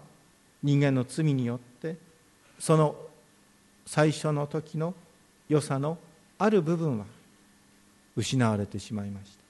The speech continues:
しかし全部がなくなったわけではありません。今でも見回すと良い部分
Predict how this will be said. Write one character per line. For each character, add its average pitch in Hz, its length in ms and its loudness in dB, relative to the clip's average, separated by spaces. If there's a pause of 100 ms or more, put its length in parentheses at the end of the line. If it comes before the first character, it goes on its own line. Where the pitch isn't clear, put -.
(320)
し - 100 -14
か 196 100 4
し 170 180 -8 (240)
全 208 280 6
部 180 100 2
が 175 180 -4 (240)
な 123 120 0
く 135 120 0
な 120 100 2
っ 113 40 -2
た 120 160 -8
わ 110 120 -4
け 110 120 -10
で 139 100 -4
は 127 120 0
あ 101 40 -6
り 117 100 -6
ま 113 100 -6
せ - 160 -20
ん。 101 180 -18
今 180 220 0
で 170 100 -4
も 185 220 -4 (1200)
見 127 160 4
回 156 240 2
す - 140 -12
と 160 200 -4 (1120)
良 139 140 6
い 120 80 2
部 113 120 -4
分 117 260 -8